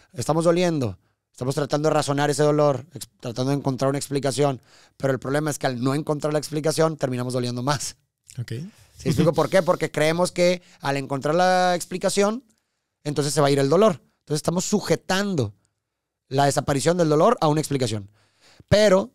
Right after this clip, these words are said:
Speaker 1: al no encontrarla, dolemos más. ¿Por qué? Porque como no podemos encontrar la supuesta cura para el dolor, entonces terminamos doliendo por no encontrar la cura para el supuesto dolor, produ-, produciendo un doble efecto,
Speaker 2: Claro.
Speaker 1: un doble dolor, ¿no?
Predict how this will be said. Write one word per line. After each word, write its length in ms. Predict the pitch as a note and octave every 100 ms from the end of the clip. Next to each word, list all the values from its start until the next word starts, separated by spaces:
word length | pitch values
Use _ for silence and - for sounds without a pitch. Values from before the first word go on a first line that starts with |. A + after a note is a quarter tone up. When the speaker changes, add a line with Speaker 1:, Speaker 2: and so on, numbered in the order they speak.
| _ -
Speaker 1:
al 200 | D3 D3
no 100 | F3
encontrarla, 600 | F#3+ A3 G#3 G#3 G3 G3+
dolemos 400 | E3+ E3 F#3+ F3+
más. 240 | F#3+ F#3
¿Por 200 | - D#3+
qué? 120 | D#3+
Porque 240 | F3+ D#3+ D3
como 240 | C#3+ C#3
no 120 | E3
podemos 240 | F3+ F#3 F#3
encontrar 480 | F3+ F3+ F#3 F3 -
la 180 | C3+ B2+
supuesta 420 | C3 D#3 - D#3
cura 320 | F3 F3+ D#3
para 160 | F3+ F3+
el 80 |
dolor, 320 | F#3 F3+ F#3 F#3
entonces 400 | D3 C3+ C#3 D3
terminamos 400 | D3+ C3+ C3 C#3+
doliendo 440 | C3+ C#3 D#3+ F#3+
por 260 | - D#3 C#3+
no 180 | D#3 E3
encontrar 720 | E3 D#3+ D#3+ D3 D#3 D3 C#3+
la 160 | C#3+ C#3
cura 360 | B2+ B2+ B2+
para 140 | C3+ B2
el 60 |
supuesto 260 | A#2 B2+ F#3+
dolor, 160 | B3 - - - - -
produ-, 440 | A3 G#3+ A3 - -
produciendo 800 | F3+ F#3+ F#3+ E3 C#3+ D3 F3 - _ _
un 160 | A#2+ A#2
doble 220 | A#2 B2
efecto, 340 | - G#2 - _ -
Speaker 2:
Claro. 120 | B2
Speaker 1:
un 20 | B2
doble 60 | B2
dolor, 400 | A#2 A2+ A2 -
¿no? 140 | A#2+